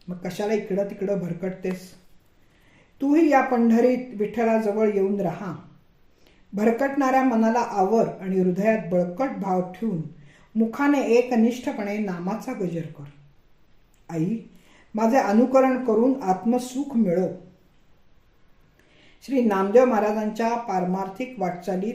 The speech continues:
त्यांना घरातील लोकांच्या प्रेमामुळे खूपच अडचणी आल्या. पत्नी, वडील आणि विशेषतः आई यांनी त्यांना पुन्हा प्रपंचात ओढण्याचा प्रयत्न केला.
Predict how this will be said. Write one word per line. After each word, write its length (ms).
त्यांना 220
घरातील 580
लोकांच्या 540
प्रेमामुळे 840
खूपच 360
अडचणी 460
आल्या. 220
पत्नी, 640
वडील 440
आणि 100
विशेषतः 720
आई 220
यांनी 260
त्यांना 200
पुन्हा 540
प्रपंचात 520
ओढण्याचा 380
प्रयत्न 420
केला. 300